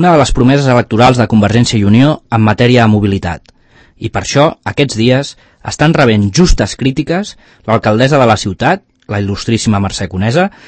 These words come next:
i el conseller de Territori i Sostenibilitat de la Generalitat, l'honorable Lluís Recoder. Els líders convergents fan allò que tan mal produeix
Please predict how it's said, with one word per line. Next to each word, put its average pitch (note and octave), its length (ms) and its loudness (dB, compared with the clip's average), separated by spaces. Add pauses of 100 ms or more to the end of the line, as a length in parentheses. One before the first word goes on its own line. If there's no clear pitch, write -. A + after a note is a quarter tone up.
(240)
i A#2 80 -2
el A2+ 80 -2
conseller B2 400 2
de E3 80 4
Territori C#3+ 480 0
i - 60 -8
Sostenibilitat A2+ 640 -2
de A#2 140 2
la A2 100 0
Generalitat, G2+ 640 -4 (160)
l'honorable B2 680 2
Lluís A2+ 180 -2
Recoder. G2+ 380 -6 (640)
Els G#2+ 160 -6
líders E3+ 320 2
convergents C#3 720 0
fan D3 320 2
allò C3 160 2
que - 160 -4
tan C#3+ 160 2
mal C#3 320 4
produeix B2+ 640 0